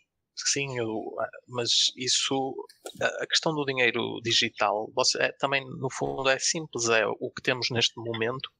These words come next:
e tiras as notas e as moedas de circulação. Ah, tu já tens pagamentos com M B Ways e, e apps semelhantes,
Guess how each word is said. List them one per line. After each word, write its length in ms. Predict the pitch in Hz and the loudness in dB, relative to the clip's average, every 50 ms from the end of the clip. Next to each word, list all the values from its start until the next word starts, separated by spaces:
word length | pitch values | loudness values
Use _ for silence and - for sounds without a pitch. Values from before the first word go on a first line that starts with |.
| _ _ _ _ _ _ - | _ _ _ _ _ _ -14
e 40 | - | -6
tiras 360 | - 143 139 139 135 131 - | -2 2 4 4 4 4 2
as 120 | 139 127 | 0 0
notas 320 | 143 139 135 - 139 131 131 | 0 0 0 0 -2 -2 0
e 60 | 135 | 0
as 80 | 135 131 | -2 0
moedas 360 | 143 139 139 135 127 135 - | 0 0 0 2 2 2 0
de 80 | - - | 0 0
circulação. 600 | - 131 - - - 127 123 - - 190 170 - _ _ _ _ _ _ - - _ _ _ _ _ _ _ _ - | 0 -2 0 -2 -2 0 2 0 0 -2 -4 -6 _ _ _ _ _ _ -20 -20 _ _ _ _ _ _ _ _ -4
Ah, 100 | 104 104 - | -4 -2 -2
tu 100 | - 120 | 0 2
já 120 | 127 127 | 2 2
tens 520 | - - 127 123 123 120 120 117 113 - - - _ | 2 2 2 0 2 0 -2 0 0 0 0 0 _
pagamentos 560 | - 113 120 117 117 113 113 110 - - - | 0 0 0 0 -2 -4 -6 -6 -6 -4 -4
com 220 | - - 113 113 110 | -2 -2 -2 -2 -2
M 120 | 113 113 | -2 0
B 100 | 113 110 107 | 0 2 2
Ways 440 | 107 110 113 117 117 113 110 107 | 2 2 2 0 0 -2 -2 -4
e, 360 | 104 104 104 104 104 107 107 - _ - | -6 -6 -6 -6 -6 -8 -10 -12 _ -12
e 180 | - - - - - - - | -12 -12 -12 -12 -12 -4 -2
apps 340 | 113 113 - - - - - | 0 0 2 2 4 4 2
semelhantes, 480 | 123 117 117 120 123 131 143 143 - | 2 0 -2 -2 -2 -2 -2 0 2